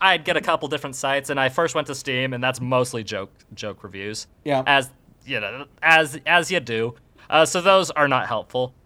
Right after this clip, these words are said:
Speaker 1: So instead, I went to the other, uh, one, which is Metacritic. And yes, we all have problems with Metacritic, but it is basically the MAL equivalent for games. So if you had to guess, what do you think Danganronpa has, uh,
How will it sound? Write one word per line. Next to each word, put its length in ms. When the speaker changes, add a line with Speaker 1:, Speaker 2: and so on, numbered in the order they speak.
Speaker 1:
So 160
instead, 400
I 140
went 280
to 180
the 200
other, 520
uh, 140
one, 320
which 160
is 180
Metacritic. 540
And 380
yes, 500
we 120
all 120
have 200
problems 400
with 120
Metacritic, 540
but 300
it 140
is 100
basically 540
the 100
MAL 260
equivalent 460
for 120
games. 380
So 380
if 180
you 60
had 220
to 60
guess, 420
what 180
do 80
you 40
think 200
Danganronpa 640
has, 600
uh, 340